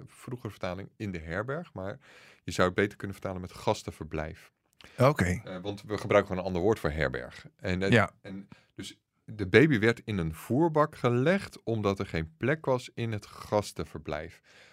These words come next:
Speaker 1: Oké, dan moet je, je moet je, ik ga even uitleggen hoe huizen
Speaker 2: Ja.
Speaker 1: er tweeduizend jaar geleden, en overigens nog steeds wel bijvoorbeeld, eh, re-, regelmatig in, in, in,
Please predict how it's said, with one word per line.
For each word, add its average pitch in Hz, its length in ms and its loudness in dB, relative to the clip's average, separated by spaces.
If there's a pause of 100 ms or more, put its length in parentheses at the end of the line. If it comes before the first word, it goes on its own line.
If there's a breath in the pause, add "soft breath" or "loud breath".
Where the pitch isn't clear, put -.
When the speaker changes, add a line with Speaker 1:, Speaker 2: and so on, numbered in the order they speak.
(200 soft breath)
Speaker 1:
Oké, 85 280 -2
dan 101 160 -2
moet 139 140 0
je, 135 160 -2
je 120 60 -4
moet 139 140 -2
je, - 80 -2
ik 123 320 -4
ga - 180 -2
even 156 220 2
uitleggen 120 400 4
hoe 113 160 -4
huizen 110 420 4
Speaker 2:
Ja. - 120 -8
Speaker 1:
er 104 140 -10
tweeduizend 101 340 -2
jaar 98 160 0
geleden, 110 560 0
en 90 260 -6
overigens 87 360 -8
nog 80 140 -10
steeds 69 280 -6
wel 82 120 -4
bijvoorbeeld, 78 500 -6
eh, - 260 -8
re-, 87 260 -4
regelmatig 87 680 -2
in, 85 220 -10
in, 87 340 -8
in, 90 160 -10